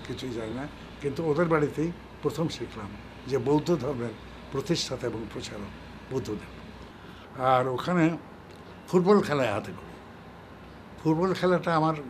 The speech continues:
পরবর্তী জীবনেও নেশার মতো পেয়ে উঠেছিল। পরবর্তী জীবনে যদি আমি সাংবাদিকতায় না যেতাম,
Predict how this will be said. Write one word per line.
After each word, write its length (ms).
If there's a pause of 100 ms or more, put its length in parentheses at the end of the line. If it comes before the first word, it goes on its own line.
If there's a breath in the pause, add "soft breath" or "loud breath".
(140)
পরবর্তী 440
জীবনেও 360
নেশার 380
মতো 260
পেয়ে 200
উঠেছিল। 500 (960)
পরবর্তী 440
জীবনে 380
যদি 200
আমি 140
সাংবাদিকতায় 760
না 160
যেতাম, 340